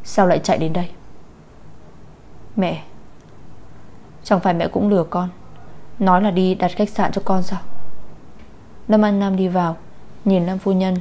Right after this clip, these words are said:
với vẻ không vui. "Sao mẹ lại đến đây?" "Điều cần nói con đã nói với mẹ cả rồi." Cả đời này con sẽ chỉ lấy một mình Tinh Nhiên thôi.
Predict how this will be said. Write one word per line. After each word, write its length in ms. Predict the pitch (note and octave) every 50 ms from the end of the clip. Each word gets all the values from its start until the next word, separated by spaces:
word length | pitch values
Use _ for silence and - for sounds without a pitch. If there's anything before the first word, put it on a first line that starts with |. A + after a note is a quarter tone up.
| F3+ -
với 120 | E3+ E3
vẻ 140 | E3+ F3+ E3
không 180 | - E3+ E3+
vui. 280 | E3+ F3+ F#3 F3+ F3+ F3+ - - - - - - - - - - - - - - - - - - - - - - - - - - - - - - - - -
"Sao 220 | - - A3 F#3+
mẹ 120 | F3+ F3 E3
lại 120 | D3 -
đến 180 | D3 D#3 D#3 D#3+
đây?" 160 | F3+ F3 F3 - - - - - - - - - - - - - - - - - - - - - - - - - -
"Điều 140 | G3 G3 F3+
cần 220 | F3+ F#3+ F3+ E3+
nói 240 | E3 E3 E3 F3 G3 G3+ - -
con 180 | - G3+ F#3 E3+
đã 60 | F#3
nói 180 | F#3+ E3+ E3
với 120 | F3 G3 G3 -
mẹ 100 | G3 F3+
cả 240 | - - F#3+ E3+ D#3+
rồi." 160 | - - E3 - - - - - - - - - - - - - - - - - - - - - - - - - -
Cả 100 | G3 F#3
đời 120 | F3+ F3+
này 140 | E3+ F3 E3+
con 160 | E3 - F#3
sẽ 100 | F#3 A3 G#3+
chỉ 140 | - - F3
lấy 160 | E3 E3 E3
một 180 | F3 G#3 G3+ F#3+ -
mình 180 | G3 F3 D#3+
Tinh 160 | D#3 F#3 F#3
Nhiên 160 | F#3+ F#3+ F#3+ F3+
thôi. 160 | - G3 F#3